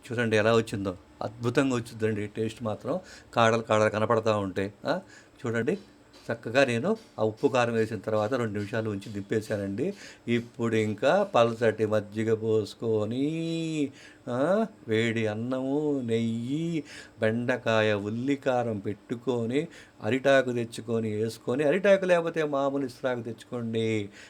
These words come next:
ఏం పర్వాలేదు. so చూడండి శుభ్రంగా ఆ పప్పు వేసేసుకొని, చెప్పా కదా ఇందాక, పప్పు వేసుకొని దాన్ని నెయ్యి వేసుకొని ఇక తింటే ఉంటుందండి. కుష్మితం బీభత్సః.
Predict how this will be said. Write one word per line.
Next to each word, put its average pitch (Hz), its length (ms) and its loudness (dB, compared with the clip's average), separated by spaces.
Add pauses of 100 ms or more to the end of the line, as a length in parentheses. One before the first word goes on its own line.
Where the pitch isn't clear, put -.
(140)
ఏం 127 300 0
పర్వాలేదు. 110 760 2 (120)
so 202 220 0 (120)
చూడండి 113 340 -2
శుభ్రంగా 117 800 -6 (320)
ఆ 104 80 0
పప్పు 107 400 -4
వేసేసుకొని, 123 720 2 (580)
చెప్పా 208 200 4
కదా 196 160 6
ఇందాక, 170 300 4 (500)
పప్పు 117 240 0
వేసుకొని 147 320 4
దాన్ని 147 160 -2
నెయ్యి 143 300 2
వేసుకొని 147 480 2 (380)
ఇక 113 200 -4
తింటే 107 340 -2
ఉంటుందండి. 117 1080 0
కుష్మితం 214 600 2
బీభత్సః. 190 640 0